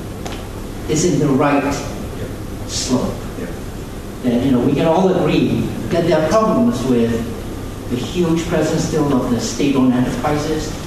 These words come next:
Speaker 1: the financial repression, the financial markets not being allowed to be freer, but it's moved in the right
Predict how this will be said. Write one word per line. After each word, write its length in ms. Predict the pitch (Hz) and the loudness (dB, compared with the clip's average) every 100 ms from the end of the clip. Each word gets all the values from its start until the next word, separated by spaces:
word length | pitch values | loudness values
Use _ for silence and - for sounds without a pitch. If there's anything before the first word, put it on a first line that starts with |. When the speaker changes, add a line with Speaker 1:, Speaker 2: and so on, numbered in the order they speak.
| - | -4
Speaker 1:
the 100 | - | -2
financial 520 | 131 123 123 - 151 | 2 2 4 2 2
repression, 720 | 131 123 - - - 143 139 | 2 2 2 0 0 0 0
the 60 | 131 | 0
financial 400 | - 120 127 - | 2 2 2 2
markets 540 | 127 127 127 135 - | 2 2 0 -2 0
not 160 | 127 127 | 0 2
being 140 | 123 | 2
allowed 300 | 110 120 127 | 2 2 2
to 80 | 127 110 | 0 0
be 80 | 101 - - - - - | -2 -4 -6 -8 -4 2
freer, 600 | 190 196 190 180 180 - - - - - - - - | 4 6 6 4 4 0 -4 -6 -8 -8 -8 -6 2
but 140 | 190 190 185 254 | 4 4 2 2
it's 380 | 190 - - 185 | 2 0 0 2
moved 640 | 214 214 - - - - - - - - - - - | 4 4 2 2 0 -2 -4 -6 -4 -4 -6 -4 2
in 140 | 190 | 4
the 80 | 190 | 4
right 200 | 175 180 | 4 2